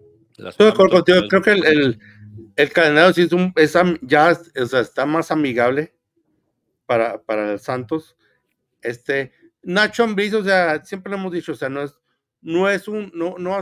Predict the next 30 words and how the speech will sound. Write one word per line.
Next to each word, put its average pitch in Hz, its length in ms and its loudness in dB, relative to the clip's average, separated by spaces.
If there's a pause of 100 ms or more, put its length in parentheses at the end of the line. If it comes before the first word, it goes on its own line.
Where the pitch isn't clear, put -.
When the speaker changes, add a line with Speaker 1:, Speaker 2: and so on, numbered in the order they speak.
Speaker 2:
no, 175 160 -12
Speaker 1:
Tiro 127 120 0
a - 20 2
Speaker 2:
él 117 60 0
Speaker 1:
gol 127 80 2
Speaker 2:
no 127 40 -2
Speaker 1:
de 127 60 -6
Speaker 2:
es - 60 -12
un - 80 -8
Speaker 1:
Tijuana. 87 380 -8
Me 87 120 -16
sigue 127 240 -6
saliendo 123 380 -4
cada 123 180 4
tres 123 300 -8
<laughs> - 40 -20
minutos, 156 360 -8
tiro 147 200 -6
a 131 60 -2
gol 135 160 0
aquí. 123 340 -10
Speaker 2:
O 143 100 -12
no. 135 80 -12 (440)
Speaker 1:
La 123 80 -8
liga. 98 360 -12 (1080)
Speaker 2:
Este, 110 280 -4
Speaker 1:
Ay, 147 100 -2
Speaker 2:
no 147 180 -6
Speaker 1:
sí. 165 60 -4
Speaker 2:
es, - 480 -12